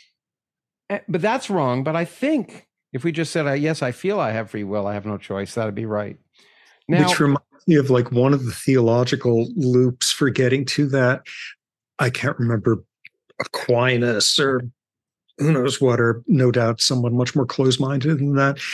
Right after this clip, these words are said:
Speaker 2: saying, like, "God is so glorious, so amazing in having granted us free will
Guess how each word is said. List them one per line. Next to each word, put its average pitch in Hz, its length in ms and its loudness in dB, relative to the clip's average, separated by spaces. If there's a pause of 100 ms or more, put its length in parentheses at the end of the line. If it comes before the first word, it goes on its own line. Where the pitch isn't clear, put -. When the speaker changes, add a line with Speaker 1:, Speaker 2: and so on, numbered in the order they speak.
(140)
Speaker 2:
saying, 139 460 2 (240)
like, 123 240 -2 (840)
"God 156 400 2
is 127 300 0
so 160 580 2
glorious, 135 1000 0
so 156 480 2
amazing 131 520 0
in 127 80 0
having 131 340 -2
granted 127 480 0
us 143 140 0
free 143 260 0
will 127 400 4